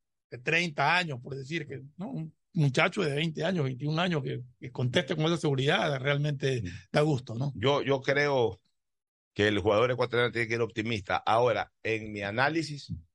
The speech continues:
Speaker 2: yo veo muy complicada la situación de Ecuador en el Mundial, pero eso es mi análisis. Lo importante es que el jugador vaya convencido.
Speaker 1: Así
Speaker 2: No
Speaker 1: es.
Speaker 2: interesa si yo estoy convencido. Lindo homenaje ayer, eh, y de paso estoy viendo de reojo, lindo homenaje se le desarrolló ayer
Speaker 1: Sí.
Speaker 2: al muñeco Gallardo,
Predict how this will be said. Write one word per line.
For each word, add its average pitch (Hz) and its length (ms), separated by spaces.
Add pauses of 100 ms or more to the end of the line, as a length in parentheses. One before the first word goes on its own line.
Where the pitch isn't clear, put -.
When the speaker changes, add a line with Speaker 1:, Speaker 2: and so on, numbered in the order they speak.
(100)
Speaker 2:
yo 101 200
veo 104 200
muy 110 200
complicada 101 420
la 95 100
situación 90 380
de 98 60
Ecuador 95 260
en 101 80
el 98 100
Mundial, 117 480
pero 90 180
eso 92 160
es 117 40
mi 127 120
análisis. 104 520 (460)
Lo 90 120
importante 117 400
es 123 40
que 139 60
el 127 80
jugador 110 260
vaya 113 240
convencido. 101 560
Speaker 1:
Así 104 240
Speaker 2:
No 120 80
Speaker 1:
es. 143 60
Speaker 2:
interesa 135 400
si 110 100
yo 113 60
estoy 113 160
convencido. 98 540 (360)
Lindo 147 280
homenaje 135 360
ayer, 131 280
eh, 107 160 (340)
y 90 80
de 101 160
paso 123 260
estoy 120 160
viendo 120 220
de 113 80
reojo, 123 280
lindo 123 240
homenaje 120 380
se 110 140
le 98 300
desarrolló 101 520
ayer 175 220
Speaker 1:
Sí. 175 80
Speaker 2:
al 165 60
muñeco 113 340
Gallardo, 127 540